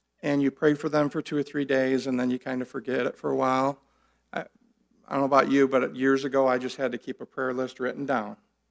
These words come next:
There's the value of the, the prayer list that, that, um,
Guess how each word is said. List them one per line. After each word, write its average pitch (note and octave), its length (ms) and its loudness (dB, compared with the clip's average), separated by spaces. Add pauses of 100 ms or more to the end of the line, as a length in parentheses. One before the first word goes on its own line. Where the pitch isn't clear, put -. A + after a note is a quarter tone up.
(220)
There's C#3+ 180 0
the C3+ 100 -2
value C#3 420 4
of C3 120 2
the, B2+ 160 0 (280)
the D#3 80 -4
prayer D3 340 2
list C3+ 320 0
that, B2+ 220 2 (480)
that, A#2+ 420 -4
um, A#2+ 460 -6